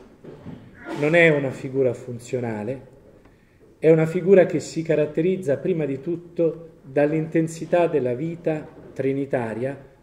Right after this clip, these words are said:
a cui partecipa, che vive in profondità, nella preghiera e nell'azione. L'appartenenza al Signore significa che ha incontrato il Signore ed è stato conquistato da Lui.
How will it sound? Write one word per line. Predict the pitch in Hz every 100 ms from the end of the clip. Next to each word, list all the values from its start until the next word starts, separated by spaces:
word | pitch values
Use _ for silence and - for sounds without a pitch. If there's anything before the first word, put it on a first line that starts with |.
| _ -
a | 123
cui | - 143
partecipa, | 127 127 - 156 127 - 113 - 98 90 - 76 - _ _ _ _ _ _ _ _ _
che | 139
vive | 123 156 165 151
in | 143 135
profondità, | 135 127 - 131 123 127 127 98 - - - _ _ _ _ _ - - -
nella | 135 127 127
preghiera | 127 127 147 139 131 131 - - - _ _
e | 143
nell'azione. | 135 127 113 - - 101 92 92 92 - _ _ - - - _ _ -
L'appartenenza | 143 143 175 175 185 202 196
al | 170
Signore | 170 185 220 208
significa | 165 151 147 139 131 139
che | 123 147
ha |
incontrato | 147 147 151 185 190 170
il | 160
Signore | - 170 196 196 190 - -
ed | 143
è | 139
stato | 135 151 151
conquistato | 139 139 139 131 - 143 139
da | 131
Lui. | 120 98 92 90